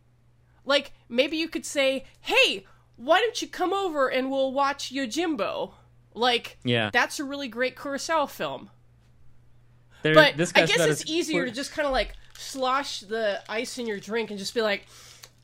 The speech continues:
Speaker 1: <sighs> just, uh,
Speaker 2: It's so
Speaker 1: no
Speaker 2: tough
Speaker 1: one
Speaker 2: being
Speaker 1: meets my
Speaker 2: better than everyone.
Speaker 1: standards.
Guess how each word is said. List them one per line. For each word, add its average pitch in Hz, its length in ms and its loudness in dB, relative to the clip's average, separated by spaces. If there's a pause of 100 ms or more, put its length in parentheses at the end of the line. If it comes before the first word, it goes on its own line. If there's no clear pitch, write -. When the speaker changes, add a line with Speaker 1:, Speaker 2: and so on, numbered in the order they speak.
(120)
Speaker 1:
<sighs> - 640 -18
just, - 320 -10
uh, 247 40 -14 (1500)
Speaker 2:
It's 135 140 -4
so 165 240 2
Speaker 1:
no 151 60 0
Speaker 2:
tough 254 180 4
Speaker 1:
one 240 140 0
Speaker 2:
being 220 180 0
Speaker 1:
meets 254 120 -4
my 233 80 2
Speaker 2:
better - 160 0
than 233 120 -8
everyone. 120 380 -4
Speaker 1:
standards. - 200 -10